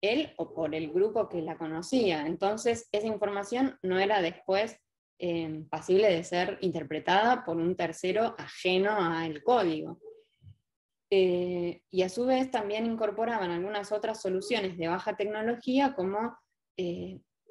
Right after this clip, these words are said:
registrar esa información en un documento aparte o en otro formato, y con eso intentaban mantener la, la confidencialidad, pero comple-, comprometían la completitud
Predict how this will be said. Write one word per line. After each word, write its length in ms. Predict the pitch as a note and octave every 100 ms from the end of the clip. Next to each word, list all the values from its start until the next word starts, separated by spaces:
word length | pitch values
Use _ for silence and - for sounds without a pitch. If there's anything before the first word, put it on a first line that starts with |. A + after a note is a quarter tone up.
| G#4+ - - -
registrar 580 | - F#3 G3 - A3 A3
esa 140 | A3
información 800 | G#3+ G#3+ A3 A3+ - B3+ C4+ -
en 140 | F#3
un 100 | F#3
documento 540 | F#3 F3+ F3 E3+ F3 G#3
aparte 640 | G#3+ C4 C4 C4 A#3+ B3
o 180 | F#3+ E3+
en 160 | F3
otro 520 | F#3 - G#3 G3 F#3 -
formato, 800 | F#3+ G#3 A#3 B3 A#3+ A#3+ A#3+ B3 _ _ _ _ _ _ _ _ _ -
y 120 | G3+
con 200 | A3 G#3+
eso 240 | G3 E3 E3 G3
intentaban 520 | F3 E3+ F3 A3+ A#3
mantener 400 | A3+ A3+ A3+ G#3+
la, 420 | A3 G#3+ G3+ F#3+ F#3+
la 160 | G3
confidencialidad, 880 | G#3 G3+ G#3+ A3 A3 A3 A#3+ C4 C4+ - _ _ -
pero 180 | C#4 C#4
comple-, 440 | G#3+ G3 F#3+ - - -
comprometían 580 | F#3+ F#3+ F#3+ F#3 A#3+ C4
la 120 | F3+
completitud 720 | F3+ E3+ E3 F3+ D#3+ G3 A3